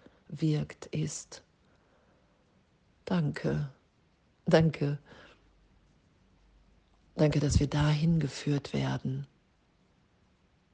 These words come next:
im glücklichen Traum, dass wir erfahren, okay, wow, da will ich wirklich nichts anders haben, als wie es gerade ist.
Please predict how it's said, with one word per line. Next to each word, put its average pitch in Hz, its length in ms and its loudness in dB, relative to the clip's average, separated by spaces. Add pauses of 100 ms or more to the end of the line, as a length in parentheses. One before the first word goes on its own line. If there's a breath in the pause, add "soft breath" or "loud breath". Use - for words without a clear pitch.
(400)
im 156 260 2
glücklichen 147 600 -4
Traum, 139 540 -4 (640)
dass - 200 -6
wir 139 100 0
erfahren, 143 440 -2
okay, 139 300 -4
wow, 135 280 0
da 139 180 -6
will 143 100 0
ich 147 180 -4
wirklich 147 500 -4
nichts 151 500 -4
anders 143 520 -2
haben, 135 360 -6
als - 260 -10
wie 143 100 -4
es - 160 -10
gerade - 360 -8
ist. - 420 -10